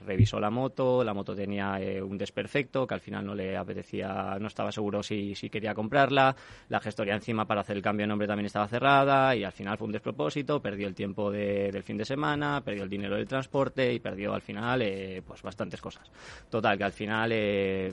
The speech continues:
pues nos juntamos tres, cuatro, eh, conocidos, eh, ahora amigos en, en aquel momento y empezamos a pensar que, que podía haber una solución para este tipo de transferencias, para dar seguridad y, y confort a, a la gente, a los compradores y a los vendedores.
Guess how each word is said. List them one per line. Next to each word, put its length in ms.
pues 200
nos 180
juntamos 520
tres, 200
cuatro, 460
eh, 640
conocidos, 720
eh, 100
ahora 200
amigos 440
en, 440
en 160
aquel 180
momento 680
y 380
empezamos 500
a 200
pensar 340
que, 380
que 100
podía 280
haber 160
una 160
solución 440
para 140
este 180
tipo 220
de 80
transferencias, 600
para 160
dar 120
seguridad 540
y, 500
y 120
confort 420
a, 300
a 20
la 100
gente, 280
a 40
los 120
compradores 340
y 40
a 20
los 100
vendedores. 540